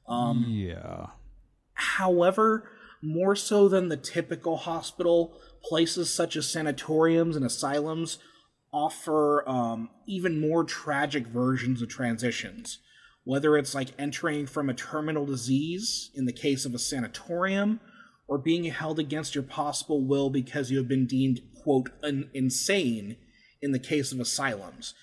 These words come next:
Speaker 1: It's not uncommon historically for people to meet sad, tragic ends in these places.
Speaker 2: And, you know, actually, my family has a very long history with asylums or, you know, hospitals for the insane.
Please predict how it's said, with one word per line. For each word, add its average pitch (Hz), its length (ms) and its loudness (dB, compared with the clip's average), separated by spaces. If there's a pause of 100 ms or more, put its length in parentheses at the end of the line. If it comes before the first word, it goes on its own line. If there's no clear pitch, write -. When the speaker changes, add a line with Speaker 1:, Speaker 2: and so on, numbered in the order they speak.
(300)
Speaker 1:
It's 139 220 -2
not 156 340 0
uncommon 160 500 -2
historically 165 640 4
for 165 180 0
people 143 460 -4
to 135 80 -2
meet 135 240 -4
sad, 139 560 -2
tragic 131 460 -4 (120)
ends 120 300 -2
in 107 120 -8
these 104 180 -12
places. - 760 -10 (240)
Speaker 2:
And, 180 160 2
you 180 60 2
know, 175 200 0
actually, 170 600 -2
my 139 220 2
family 139 440 0
has 123 160 2
a 113 80 0
very 131 500 0
long 123 380 0
history 113 480 -2
with 107 160 -4
asylums 143 960 -4 (720)
or, 113 380 4 (120)
you 123 140 2
know, 104 160 0
hospitals 113 480 -2
for 120 140 -6
the 110 140 -4
insane. 123 680 -4